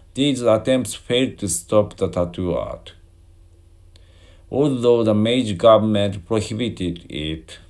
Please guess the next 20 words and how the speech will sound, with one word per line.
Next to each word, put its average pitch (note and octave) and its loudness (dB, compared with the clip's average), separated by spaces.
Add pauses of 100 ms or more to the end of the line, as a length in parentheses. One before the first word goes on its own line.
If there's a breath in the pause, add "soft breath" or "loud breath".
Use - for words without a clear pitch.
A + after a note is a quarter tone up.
(320 soft breath)
this F#2+ -6
was F#2+ 0
not G2 -4
applied G2+ 2
to G#2+ -6
foreigners. - -6 (540)
Because A2 0
Europeans G#2 2
had G2 -2
been G#2+ -2
fascinated G#2+ -2
with F#2 -4
the C#2+ 0
exotic, A2 -8 (260)
exotic G#2+ -6 (140)
visuality G#2+ 2
since G#2 -2
the D#2+ 0
Edo F#2+ -4
period, F#2+ -6